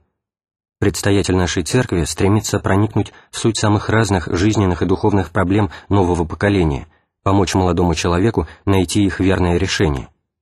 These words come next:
Данная книга включает в себя важнейшие выступления святейшего патриарха Кирилла на молодёжную тему. Надеемся, что она принесёт пользу не только молодёжи, но и всем, кому не безразлично наше общее будущее.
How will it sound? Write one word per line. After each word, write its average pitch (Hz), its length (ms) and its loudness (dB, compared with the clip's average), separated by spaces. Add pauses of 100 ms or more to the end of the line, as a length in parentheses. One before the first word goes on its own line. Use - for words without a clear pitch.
(920)
Данная 92 380 2
книга 120 340 2
включает 107 460 -2
в - 40 -10
себя 104 320 0 (140)
важнейшие 101 560 2
выступления 95 580 0
святейшего 92 520 0
патриарха 87 500 -2
Кирилла 101 460 0 (140)
на 101 120 2
молодёжную 92 580 0
тему. 71 320 -4 (580)
Надеемся, 104 480 0
что 98 260 0
она 98 260 0
принесёт 92 460 -2
пользу 95 340 0
не 98 100 2
только 120 240 -2
молодёжи, 85 560 0 (300)
но 104 180 2
и 92 60 0
всем, 117 280 -2 (180)
кому 98 260 2
не 95 100 2
безразлично 90 720 0 (160)
наше 95 280 0
общее 85 400 -2
будущее. 82 600 -4